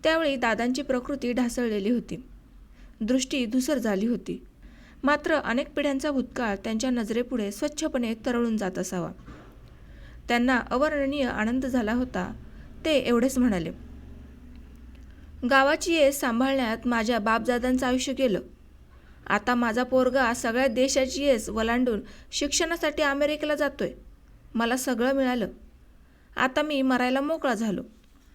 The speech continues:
खरे तर आपण तीन चार वर्षांनी परत येऊ,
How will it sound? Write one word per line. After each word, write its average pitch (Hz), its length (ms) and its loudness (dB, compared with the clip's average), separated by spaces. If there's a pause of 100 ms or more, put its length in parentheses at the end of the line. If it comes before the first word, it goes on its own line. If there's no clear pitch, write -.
(880)
खरे 311 320 4
तर 277 220 4 (240)
आपण 269 340 2 (100)
तीन 294 160 -2
चार 311 180 0
वर्षांनी 254 500 0
परत 254 340 2
येऊ, 254 300 2